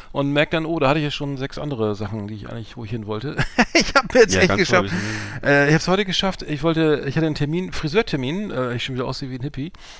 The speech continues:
Speaker 1: äh,
Speaker 2: Hm.
Speaker 1: Friseurtermin,
Speaker 2: <laughs>
Speaker 1: äh, für, für heute siebzehn Uhr. Hab ich gemerkt, ah, ist ja Podcast, Mist,
Speaker 2: Oh.
Speaker 1: ne? Ist ja,
Speaker 2: Echt?
Speaker 1: ist ja viel wichtiger. Hab ich angerufen heute Morgen, so,
Speaker 2: Allerdings.
Speaker 1: ja, äh, bitte morgen, siebzehn Uhr, ne?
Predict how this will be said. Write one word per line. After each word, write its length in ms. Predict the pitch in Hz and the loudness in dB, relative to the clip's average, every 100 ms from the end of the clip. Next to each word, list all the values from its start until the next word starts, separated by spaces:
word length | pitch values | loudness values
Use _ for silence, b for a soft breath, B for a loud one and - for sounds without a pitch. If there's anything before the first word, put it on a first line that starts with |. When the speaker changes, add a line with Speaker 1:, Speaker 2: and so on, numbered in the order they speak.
| B - | B -2
Speaker 1:
äh, 320 | 135 135 131 | 6 8 8
Speaker 2:
Hm. 240 | 98 87 | 4 0
Speaker 1:
Friseurtermin, 760 | 87 139 147 - 156 156 147 147 | -2 -2 -2 -4 -4 0 0 2
Speaker 2:
<laughs> 0 | |
Speaker 1:
äh, 540 | 131 139 139 135 135 | 0 2 0 2 0
für, 600 | 131 - 143 139 131 131 - B B B - | -2 -4 0 2 2 0 -4 B B B -8
für 340 | - 147 127 | 2 4 6
heute 300 | 185 - 147 | 4 4 0
siebzehn 320 | 151 - 156 | 0 -4 -4
Uhr. 180 | 156 165 | 0 2
Hab 100 | 190 | 2
ich 60 | 147 | 0
gemerkt, 240 | 156 147 | 0 2
ah, 120 | 175 | 4
ist 80 | 156 | 4
ja 40 | 143 | 2
Podcast, 600 | - - 123 110 107 139 | -4 -2 2 2 0 0
Mist, 160 | 123 | 2
Speaker 2:
Oh. 160 | 139 107 | 4 4
Speaker 1:
ne? 140 | 147 | 2
Ist 160 | 139 - | 2 6
ja, 240 | 131 123 | 6 6
Speaker 2:
Echt? 200 | 123 190 | 2 2
Speaker 1:
ist 220 | 123 123 - | 4 4 4
ja 60 | |
viel 160 | 120 127 | 0 -2
wichtiger. 460 | 139 113 120 131 139 | -2 -2 0 0 0
Hab 120 | 139 139 | -4 -2
ich 140 | 143 | 0
angerufen 440 | 202 175 139 208 339 | 2 0 -2 -6 -6
heute 140 | 170 | -2
Morgen, 180 | 151 - | 2 2
so, 60 | 165 | 4
Speaker 2:
Allerdings. 60 | 156 | 6
Speaker 1:
ja, 220 | 151 151 | 8 6
äh, 240 | 160 156 151 | 2 -6 -6
bitte 160 | 147 151 | -2 0
morgen, 400 | 147 160 143 277 - B | 2 0 0 -6 -10 B
siebzehn 320 | - 147 - 131 | -2 -2 -2 -2
Uhr, 200 | 156 202 | -2 0
ne? 160 | 185 | -2